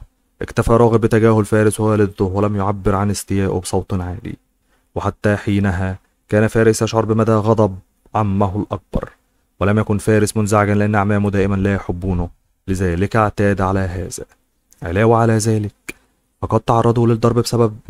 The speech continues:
بسببه إلى حد ما، لذلك كان من حقهم أن يغضبوا من فارس. وبعد المكوس لمدة،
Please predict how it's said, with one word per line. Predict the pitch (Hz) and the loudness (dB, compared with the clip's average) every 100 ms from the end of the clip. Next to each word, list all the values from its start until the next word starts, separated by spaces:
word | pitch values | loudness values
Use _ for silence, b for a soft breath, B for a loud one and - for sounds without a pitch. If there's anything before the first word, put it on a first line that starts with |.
| 117 - - | -4 -4 -6
بسببه | 98 120 117 110 101 120 | -2 0 2 0 -2 -2
إلى | 107 104 | 0 0
حد | - 107 104 | -2 -6 -4
ما، | 107 104 85 76 _ _ _ 92 | -2 -2 -6 -8 _ _ _ -4
لذلك | 90 95 104 | 0 0 -2
كان | 98 104 101 | -2 -2 -2
من | 101 | -2
حقهم | - - 101 98 | -6 -4 -4 -4
أن | 98 | -4
يغضبوا | 98 90 95 92 95 | -4 -2 -4 -2 -2
من | 98 | -2
فارس. | 90 - - - - - b b b - | -6 -10 -10 -10 -10 -10 b b b -2
وبعد | 101 107 | 0 2
المكوس | 110 101 113 - | 0 0 -2 0
لمدة، | 107 110 101 104 | 0 0 -2 -4